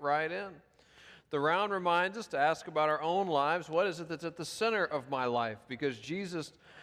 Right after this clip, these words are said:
Christ says that he wants to be at the center of our lives, and if we ever invite him there, we'll experience real life, both abundant life on earth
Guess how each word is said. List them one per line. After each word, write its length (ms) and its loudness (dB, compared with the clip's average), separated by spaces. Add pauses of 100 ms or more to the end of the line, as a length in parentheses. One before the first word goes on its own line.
(240)
Christ 400 2
says 200 -2
that 100 -6
he 140 -2
wants 240 -2
to 80 -20
be 100 -4
at 80 -4
the 80 -8
center 400 0
of 200 0
our 180 2
lives, 460 0
and 100 -4
if 120 -4
we 120 2
ever 160 0
invite 420 0
him 140 -6
there, 200 0
we'll 180 -2
experience 440 -6
real 420 -2
life, 320 0
both 200 -2
abundant 480 -2
life 340 -2
on 220 0
earth 260 0